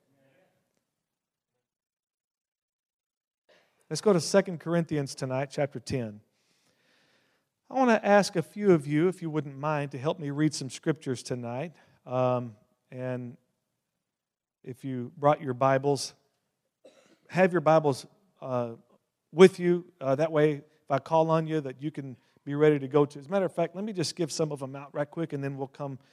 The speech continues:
to them. Um, Nathan, since you have the microphone, we'll start with you. If you, if you will, go to Genesis chapter three and verse twenty-four, and then you can hand that mic right over next to you, to your lovely wife. And Heather, if you'll read Numbers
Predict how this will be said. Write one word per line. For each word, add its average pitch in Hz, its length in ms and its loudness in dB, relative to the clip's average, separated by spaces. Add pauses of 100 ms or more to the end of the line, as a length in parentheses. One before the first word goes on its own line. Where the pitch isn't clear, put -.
(320)
to 151 180 -2
them. 117 400 -6
Um, 135 480 0 (960)
Nathan, 180 300 2
since - 240 -4
you 160 100 2
have 165 220 4
the 151 60 0
microphone, 147 480 -2
we'll 147 80 -4
start 156 260 0
with 139 180 -8
you. 160 140 4
If 160 160 -2
you, 214 180 -4
if 156 220 -8
you 214 140 -6
will, 170 180 6
go 151 160 4
to 139 80 0
Genesis 147 460 -4
chapter 143 280 -4
three 151 400 -10
and 135 160 -10
verse 131 220 -8
twenty-four, 131 680 -8
and 135 120 -10
then 143 80 -2
you 151 80 -4
can 139 140 -6
hand 143 280 -6
that 139 280 -4 (280)
mic 143 360 0
right 151 180 2
over 160 320 2
next - 500 -10
to 147 120 -12
you, 131 240 -6
to 139 100 -16
your 123 120 -6
lovely 120 300 0
wife. 160 520 0 (600)
And 123 140 -8
Heather, 151 300 8
if 139 100 0
you'll 165 160 2
read 147 240 -2
Numbers 147 540 -2